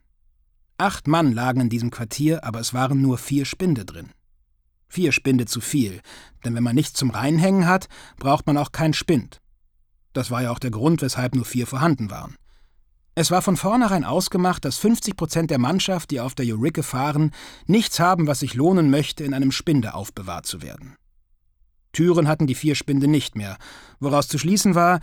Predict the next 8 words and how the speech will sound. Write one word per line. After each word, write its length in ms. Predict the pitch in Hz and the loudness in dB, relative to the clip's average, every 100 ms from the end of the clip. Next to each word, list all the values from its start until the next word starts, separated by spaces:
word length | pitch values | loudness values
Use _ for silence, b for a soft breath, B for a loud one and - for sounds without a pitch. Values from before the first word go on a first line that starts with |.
| B B B B | B B B B
dass 220 | 185 - | -6 2
hundert 320 | 208 190 139 | 4 6 4
Prozent 420 | - 131 143 127 | 0 -2 0 2
der 80 | 127 | 2
Mannschaft 480 | 127 120 - 107 - | 2 0 -2 -8 -8
keine 300 | - 120 110 | -6 -4 -4
Spinde 400 | - 135 120 104 | -4 0 0 0
benötigten. 720 | 98 107 101 - - 98 107 | -6 -6 -6 -12 -16 -18 -20